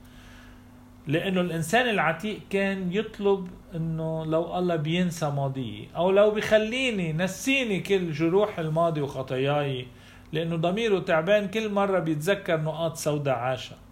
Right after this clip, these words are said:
لا، الإنسان الجديد بحب الماضي، لأنه جروحه وهفواته الماضي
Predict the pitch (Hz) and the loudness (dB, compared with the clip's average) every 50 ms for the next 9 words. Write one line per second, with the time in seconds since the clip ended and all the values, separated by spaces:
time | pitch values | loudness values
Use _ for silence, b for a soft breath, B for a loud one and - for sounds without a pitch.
0 | - - - - - - - - - - - - - - - - - - - - | -20 -20 -20 -20 -20 -20 -20 -20 -20 -20 -20 -20 -20 -20 -20 -20 -20 -20 -20 -20
1 | B B B B B B B B B B B B B B B - - - - 185 | B B B B B B B B B B B B B B B -20 -20 -10 -4 2
2 | 208 254 277 277 262 240 220 196 196 180 - - 196 196 185 180 175 170 160 147 | 6 6 8 8 6 4 2 0 0 0 0 2 2 2 2 2 0 0 0 -2
3 | 139 160 185 185 190 160 151 156 - - - - - - - - - - - - | 0 0 0 0 0 -2 -4 -10 -12 -14 -20 -20 -20 -20 -20 -20 -20 -20 -20 -20
4 | - - - - - - - - - - - - 156 170 - - 233 233 185 156 | -20 -20 -20 -20 -20 -20 -20 -20 -20 -14 -4 0 0 0 2 2 2 2 2 2
5 | 147 135 131 123 123 123 120 113 107 - - - - - - - - - - - | 0 0 0 -2 -4 -4 -4 -6 -8 -10 -16 -18 -20 -20 -20 -20 -20 -20 -20 -20
6 | - - B B B B B B B B B B B B - - - - 160 160 | -20 -20 B B B B B B B B B B B B -20 -20 -12 -4 0 0
7 | 196 - 208 214 214 202 190 180 170 165 156 139 151 175 196 240 277 302 302 - | 0 0 0 -2 0 0 0 2 2 0 0 4 4 6 6 6 6 4 2 2
8 | - - 170 160 139 143 151 139 - - 208 214 233 233 233 226 - - 165 151 | 0 0 0 2 2 2 0 -2 -2 0 2 4 4 4 4 0 -2 -2 -2 -2
9 | 147 143 143 147 156 165 165 151 139 123 117 120 117 113 113 117 127 | -2 -2 0 2 4 4 4 2 0 -4 -8 -10 -10 -10 -10 -10 -12